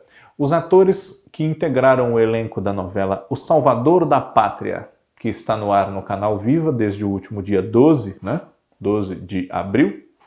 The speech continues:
e que infelizmente, né, eles já, já faleceram, e nesses trinta e dois anos que a novela tem da sua exibição original, né, eles infelizmente não estão mais entre nós, fazem muita falta, mas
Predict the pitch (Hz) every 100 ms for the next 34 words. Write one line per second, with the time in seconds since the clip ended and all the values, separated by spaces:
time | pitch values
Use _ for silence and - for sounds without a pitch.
0 | _ - - - - _ 160 170 180 185
1 | 180 - 190 196 - 202 160 139 143 143
2 | 190 139 95 101 143 147 - 107 101 98
3 | 98 98 98 - 101 95 107 101 - 156
4 | 175 185 - _ _ _ _ _ _ 110
5 | 101 98 95 95 92 95 92 90 - _
6 | 104 110 110 - 151 151 135 127 120 104
7 | 135 110 101 - - _ - 101 98 98
8 | 95 92 90 - _ _ _ _ - 107
9 | 98 98 101 - 107 101 98 92 107 101
10 | 98 101 98 123 139 123 127 107 101 107
11 | 110 107 98 101 101 110 104 - 104 101
12 | 98 104 98 95 98 107 - 120 110 98
13 | 98 139 - 139 151 175 170 131 175 -
14 | _